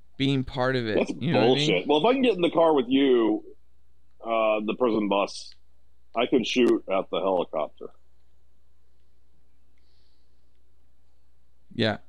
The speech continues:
Speaker 1: I think that's the only way
Speaker 2: I don't
Speaker 1: to
Speaker 2: know
Speaker 1: do
Speaker 2: if
Speaker 1: it, right?
Speaker 2: Rock King was even doing that. He's not even playing the game right now. Ooh, boy. Ooh, that was a close
Speaker 1: I,
Speaker 2: one.
Speaker 1: I think none of them are playing the game right now.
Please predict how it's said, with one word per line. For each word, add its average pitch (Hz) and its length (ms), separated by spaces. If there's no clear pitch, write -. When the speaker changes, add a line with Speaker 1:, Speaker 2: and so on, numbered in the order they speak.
Speaker 1:
I 127 120
think 123 240
that's 113 220
the 107 120
only 107 220
way 107 160
Speaker 2:
I 101 40
don't 135 140
Speaker 1:
to 143 60
Speaker 2:
know 135 120
Speaker 1:
do 95 40
Speaker 2:
if 101 60
Speaker 1:
it, 107 40
right? 113 40
Speaker 2:
Rock 123 220
King 110 160
was 98 140
even 95 220
doing 87 300
that. 67 200
He's 87 160
not 98 160
even 92 160
playing 95 200
the 85 100
game 85 180
right 73 160
now. 67 260
Ooh, 113 240
boy. - 140
Ooh, - 180
that - 60
was 90 100
a - 40
close 95 180
Speaker 1:
I, 85 80
Speaker 2:
one. 85 160
Speaker 1:
I 131 80
think 151 240
none 135 320
of 185 120
them 139 80
are 117 120
playing 110 240
the 107 100
game 104 220
right 95 160
now. 90 220